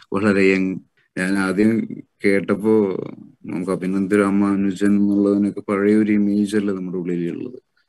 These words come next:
നമ്മൾ അങ്ങനത്തെ ഒരാളെ കണ്ടിട്ടുള്ള അല്ലെങ്കിൽ അങ്ങനത്തെ ഒരു image പോലും അതിനോട് ചേർന്ന് അങ്ങനെയല്ല കണ്ടിട്ടുള്ളത്. കുറച്ച്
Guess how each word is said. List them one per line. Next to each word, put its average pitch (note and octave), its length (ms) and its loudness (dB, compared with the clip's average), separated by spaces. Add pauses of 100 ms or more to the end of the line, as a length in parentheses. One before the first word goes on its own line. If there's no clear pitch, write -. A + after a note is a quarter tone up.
(300)
നമ്മൾ C#2+ 220 -8
അങ്ങനത്തെ D#2 400 -10
ഒരാളെ F2 420 -4
കണ്ടിട്ടുള്ള F2 340 -6
അല്ലെങ്കിൽ F2 220 -6
അങ്ങനത്തെ F2 180 -8
ഒരു F2+ 60 -4
image F2+ 340 -2
പോലും G2+ 320 2
അതിനോട് F#2+ 280 -4
ചേർന്ന് F#2 640 -6 (560)
അങ്ങനെയല്ല E2+ 360 -8
കണ്ടിട്ടുള്ളത്. - 400 -20
കുറച്ച് - 240 -16